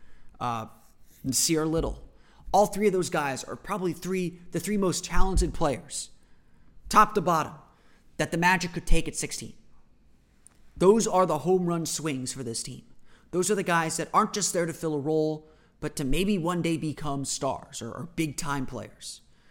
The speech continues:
Langford is an incredible driver, can create his own shot, and that is a desperate need for the Orlando Magic. Of those three, I would rank Langford,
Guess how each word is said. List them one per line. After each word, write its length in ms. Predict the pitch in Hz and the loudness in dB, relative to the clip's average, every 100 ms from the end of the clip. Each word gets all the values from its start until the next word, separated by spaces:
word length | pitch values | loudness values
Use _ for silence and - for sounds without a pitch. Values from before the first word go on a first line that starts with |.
| _ - _ - | _ -20 _ -2
Langford 480 | 170 175 185 165 - | 0 0 0 0 0
is 120 | 147 | -4
an 60 | 156 | -2
incredible 480 | 139 - 175 165 165 | -4 -2 0 0 0
driver, 380 | 135 135 127 - | 2 2 2 -6
can 100 | - | -10
create 320 | 120 143 156 147 | -8 -6 -6 -4
his 200 | 160 156 | -4 -4
own 120 | 147 | -4
shot, 280 | - 131 - | -4 -4 -4
and 140 | 131 | -2
that 200 | 156 190 | 2 2
is 140 | 147 147 | 0 -6
a 160 | 120 - - | -8 4 12
desperate 440 | - - 165 147 | 12 12 2 -2
need 200 | 127 110 | -4 -8
for 100 | 123 | -10
the 120 | 110 | -10
Orlando 340 | 110 120 117 127 | -12 -16 -18 -20
Magic. 320 | - - - - - - - - 185 | -20 -18 -18 -20 -20 -20 -20 0 4
Of 160 | 208 | 6
those 220 | 190 180 | 4 0
three, 180 | - 185 - | -4 -4 0
I 80 | 151 | 2
would 200 | 180 165 | 2 0
rank 340 | 160 156 - - | -4 -6 -10 -8
Langford, 580 | 156 160 - 151 139 | -4 -4 -6 -6 -6